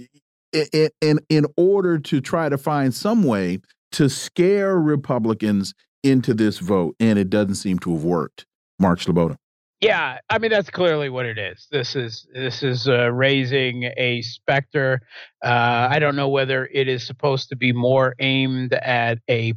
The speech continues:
Speaker 2: public that really doesn't know any better, uh, and with the hopes that the, that the pressuring them would pressure the Republicans or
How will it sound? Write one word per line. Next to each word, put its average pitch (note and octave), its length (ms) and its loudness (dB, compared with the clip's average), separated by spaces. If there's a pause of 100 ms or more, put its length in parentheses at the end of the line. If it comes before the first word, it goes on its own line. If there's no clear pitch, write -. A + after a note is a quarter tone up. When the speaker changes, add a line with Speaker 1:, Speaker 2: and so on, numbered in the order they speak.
Speaker 2:
public C#3+ 540 -2 (280)
that A#2 160 0 (460)
really C3+ 360 2 (400)
doesn't D3 380 0
know C3 180 0
any E3+ 180 0
better, G3 380 0 (460)
uh, A#2 300 0
and C3 140 0
with B2+ 200 0
the C#3 100 0
hopes C3+ 440 -2
that A#2+ 160 2 (320)
the, C3+ 220 2
that B2+ 300 -2
the A#2 80 -4
pressuring C3 800 -2
them C#3+ 400 0
would B2+ 240 -6
pressure C3 400 -2
the B2 100 -2
Republicans C3 800 0
or A#2 240 0